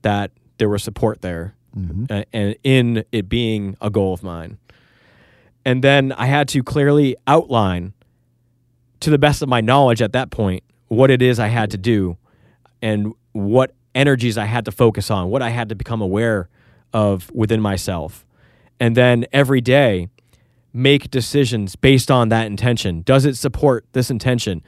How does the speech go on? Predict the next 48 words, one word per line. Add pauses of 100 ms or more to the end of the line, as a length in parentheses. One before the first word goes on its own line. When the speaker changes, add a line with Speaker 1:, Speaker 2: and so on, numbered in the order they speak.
(160)
Speaker 2:
Mm-hmm.
Speaker 1:
If
it's
yes,
then
I, (260)
then
I
make
that
decision.
If
it's
no,
then
I
need
to (480)
have
a
serious
discussion
with
myself
and
be
like,
"Are
you
serious
about
this
intention?" (100)
Speaker 2:
Right. (220)
Speaker 1:
And, (260)
and
Speaker 2:
It
Speaker 1:
so
Speaker 2:
becomes
a
filtration
system.
Speaker 1:
Exactly,
exactly.
And
that, (380)
that
is